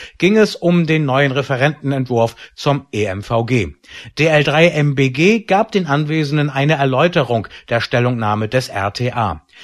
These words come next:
Themenkreis zwei behandelte die Verordnung zur Begrenzung elektromagnetischer Felder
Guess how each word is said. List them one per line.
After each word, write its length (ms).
Themenkreis 560
zwei 340
behandelte 580
die 120
Verordnung 520
zur 180
Begrenzung 580
elektromagnetischer 1000
Felder 480